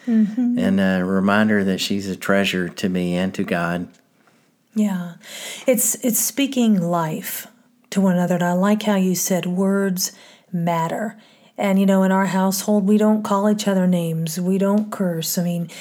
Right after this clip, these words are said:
Speaker 1: but, and you might say, "Well, but, you know, I always kinda came from that background." I promise you, God's grace is enough. And if, if, if we recognize the value of our spouse, they are precious, they are a gift,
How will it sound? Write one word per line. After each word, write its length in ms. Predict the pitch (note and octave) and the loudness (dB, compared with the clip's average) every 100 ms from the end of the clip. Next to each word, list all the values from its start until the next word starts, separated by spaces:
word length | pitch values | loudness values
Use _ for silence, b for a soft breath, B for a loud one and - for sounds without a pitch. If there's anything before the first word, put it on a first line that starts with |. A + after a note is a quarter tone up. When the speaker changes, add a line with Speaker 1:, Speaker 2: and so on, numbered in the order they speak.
| B B B B | B B B B
Speaker 1:
but, 180 | B3 A3+ | 2 4
and 180 | A#3 A#3 | 2 2
you 60 | C4 | 4
might 260 | D4+ A3+ | 2 2
say, 320 | - B3 A#3 | 2 2 4
"Well, 400 | A3 A#3+ C4+ C4 | 4 4 4 2
but, 260 | A#3+ A#3 - - _ - | 4 2 0 -16 _ -2
you 140 | A#3+ | 2
know, 160 | A3 A3 | 4 6
I 200 | A3 A#3+ | 4 2
always 320 | A#3+ A#3+ A3 | 2 2 2
kinda 240 | - A3+ | 2 0
came 280 | F#3+ - A#3 | 0 0 0
from 160 | A3 G#3+ | 2 2
that 220 | G3 G#3 | 2 0
background." 520 | G3 G3 G3 F3+ E3 | 0 0 0 -2 -2
I 100 | F#3 | -4
promise 680 | F#3+ - G3+ G3 F#3+ F#3 - | -4 -4 -2 0 0 0 -4
you, 260 | E3 E3 D#3+ B B B B B | -6 -10 -14 B B B B B
God's 400 | G3+ G3+ G#3 G#3 | 0 2 2 0
grace 380 | - G3 F#3+ F#3+ | -2 0 0 0
is 120 | E3+ | -2
enough. 420 | E3+ E3+ F3+ F3 | -2 -2 -2 0
And 120 | F#3+ F#3 | 0 0
if, 200 | F#3 - | -2 -6
if, 160 | D#3+ - - | -8 -10 -14
if 180 | - - | -10 -2
we 80 | A3+ | 0
recognize 840 | F#3 A#3+ C#4+ D4 B3+ G#3+ G#3+ G3+ | 0 0 -2 -2 0 2 2 2
the 80 | F#3+ | 0
value 720 | E3 D#3+ D#3+ F#3 E3+ D#3+ D#3+ - B B B B B | 0 -2 0 0 0 -4 -8 -10 B B B B B
of 120 | G3 | -4
our 180 | E3 E3 | -4 -4
spouse, 540 | - - E3 E3 E3 - | -6 -6 -8 -8 -8 -4
they 200 | G#3+ G#3+ | -4 -4
are 400 | F#3+ G3+ G3+ G3 | -4 0 0 0
precious, 720 | G3 - E3 D#3 F#3 F#3+ - | -4 -6 -6 -4 -6 -4 -4
they 200 | A3 G#3+ | -2 -2
are 400 | G#3+ G3 G#3+ F#3+ | -2 0 2 2
a 120 | F#3+ | -2
gift, 600 | E3+ - G#3+ G#3 - - | -6 0 0 0 -6 -12